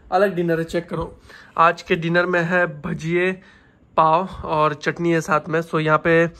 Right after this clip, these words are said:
दो type की भजिया है, एक ये उड़द की भजिया लग रही है और बेसन की है, शायद ये एक बेसन की है। So बेस-, अ, प्याज और बेसन की भुज-, प्याज के भजिए और साथ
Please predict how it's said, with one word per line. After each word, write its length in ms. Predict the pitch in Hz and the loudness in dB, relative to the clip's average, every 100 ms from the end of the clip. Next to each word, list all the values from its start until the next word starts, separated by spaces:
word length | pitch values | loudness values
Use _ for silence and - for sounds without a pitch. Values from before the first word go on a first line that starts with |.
| - - - | -20 -20 0
दो 120 | 160 | 2
type 240 | 170 170 165 | 4 2 2
की 140 | 180 | 0
भजिया 340 | 160 147 160 | 0 2 2
है, 60 | 165 | 4
एक 200 | 160 160 | 2 -4
ये 160 | 180 165 | -6 -6
उड़द 420 | - 170 160 165 | -4 -2 -2 -4
की 120 | - | -8
भजिया 300 | 170 160 165 | -6 -4 -2
लग 180 | 170 170 | 0 -2
रही 120 | 160 | -2
है 140 | 202 226 | -2 0
और 160 | 180 | 0
बेसन 380 | 156 156 147 160 | -2 -8 -8 -10
की 220 | 151 156 | -10 -10
है, 160 | 151 156 - _ _ | -10 -10 -14 _ _
शायद 220 | - 165 160 | -4 -4 -2
ये 160 | 160 | -4
एक 140 | 151 165 | -6 -6
बेसन 360 | 156 151 170 | -6 -4 -6
की 160 | 170 165 | -6 -10
है। 200 | 143 - - - _ - | -12 -18 -20 -20 _ -10
So 80 | 165 | -4
बेस-, 260 | 160 160 180 | -2 -2 0
अ, 200 | 160 156 | 2 2
प्याज 400 | 170 170 170 175 | 4 4 2 0
और 140 | 175 | 0
बेसन 360 | 165 160 180 170 | 0 -4 -6 -6
की 140 | 180 | -6
भुज-, 240 | 165 160 - _ _ _ _ _ - _ _ _ _ _ _ _ - - - _ _ | -6 -8 -12 _ _ _ _ _ -20 _ _ _ _ _ _ _ -20 -20 -20 _ _
प्याज 300 | 190 175 180 | 4 4 4
के 120 | - 196 | 0 0
भजिए 420 | 175 165 185 190 | 0 2 2 2
और 600 | - 170 160 160 160 160 | 0 0 2 2 0 -2
साथ 240 | 156 160 | -2 -2